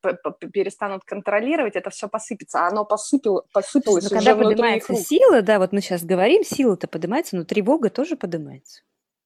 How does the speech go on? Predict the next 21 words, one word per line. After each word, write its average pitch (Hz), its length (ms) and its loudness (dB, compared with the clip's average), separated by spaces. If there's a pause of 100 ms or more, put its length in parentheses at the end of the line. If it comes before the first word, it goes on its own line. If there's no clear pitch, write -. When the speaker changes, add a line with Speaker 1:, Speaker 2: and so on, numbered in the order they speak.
(180)
Speaker 1:
Мгм. 254 340 -12 (440)
Speaker 2:
Ну, 185 160 -4
это 170 220 -4
вот 359 120 0
эта 302 100 -4 (100)
тревога, 180 480 -4
да. 160 180 -16 (840)
Что - 240 -20 (140)
я 190 260 0
щас, - 440 -8
э, 165 40 -8
как 156 220 -8
бы 165 80 -10
сделаю, 226 460 -6
мир, 196 240 -6
и 165 180 -10
мир 196 180 -10 (140)
рухнет 165 340 -16 (2000)
от 170 200 -16
моей 165 340 -14
силы. 160 400 -18